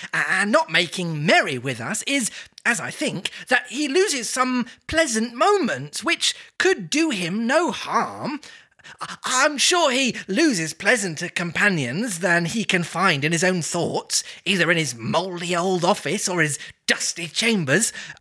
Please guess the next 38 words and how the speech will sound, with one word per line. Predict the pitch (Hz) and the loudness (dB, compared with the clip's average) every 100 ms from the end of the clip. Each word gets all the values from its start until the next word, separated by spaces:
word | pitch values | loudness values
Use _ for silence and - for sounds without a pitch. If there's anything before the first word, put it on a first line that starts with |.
| _ _ | _ _
I | 277 | 0
mean | 285 403 | 4 2
to | 220 | 2
give | - 247 | 2 2
him | 202 | 2
the | 160 | 0
same | 160 220 208 | 0 0 2
chance | - 208 147 127 | 2 0 0 -2
every | 202 160 160 | -2 -2 -4
year, | 139 190 101 123 208 - - - | -2 -2 0 -2 -2 -4 -16 -2
whether | 196 175 | 0 2
he | 131 151 | 0 0
likes | 147 190 - | 2 0 -2
it | 127 | -4
or | 156 | -2
not. | 165 190 165 165 | 2 2 2 0
I, | 160 - | -2 -2
I, | 277 240 269 | -4 0 2
I | 311 | 2
pity | - 415 - 370 | 2 0 2 0
for | - 120 117 | -2 -8 -10
him. | 117 117 113 120 - - - _ - - | -8 -8 -8 -12 -16 -20 -20 _ -20 -6
He | 330 | -2
may | 285 240 208 - | 2 2 2 -6
rail | 143 240 302 180 156 | 0 2 4 2 -2
at | - | -2
Christmas | - 320 170 147 214 | 0 0 -2 -2 -4
till | - 226 | -4 -4
he | 240 | -2
dies, | 202 262 466 330 117 - | 2 2 2 0 -2 -4
but | 202 190 - | -2 -2 -6
he | 294 285 | -6 -6
can't | - - 381 381 | -2 0 0 0
help | 226 339 349 | 2 4 2
thinking | - 302 320 262 262 | -2 -2 -2 -2 0
better | 311 339 - 220 | 0 0 -2 2
of | 415 427 | 2 2
it. | 156 - | -2 -4